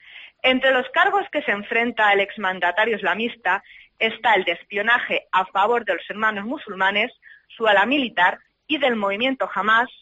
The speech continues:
que es un grupo hermanado palestino y considerado terrorista por Israel.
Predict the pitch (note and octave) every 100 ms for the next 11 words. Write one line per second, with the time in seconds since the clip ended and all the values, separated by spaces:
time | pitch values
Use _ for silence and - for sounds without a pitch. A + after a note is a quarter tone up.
0 | _ _ _ - A3 G#3+ - A#3 A#3 A#3+
1 | G#3 F#3 F#3 G3+ F3+ E3+ C#4+ C4 G#3 -
2 | A3 G3 - - C#4 - G3+ G3 - D4
3 | F#3 F#3+ G#3 F3+ E3+ F3 F#3+ - F#3 D#3+
4 | D3 C#3+ C#3+ B2+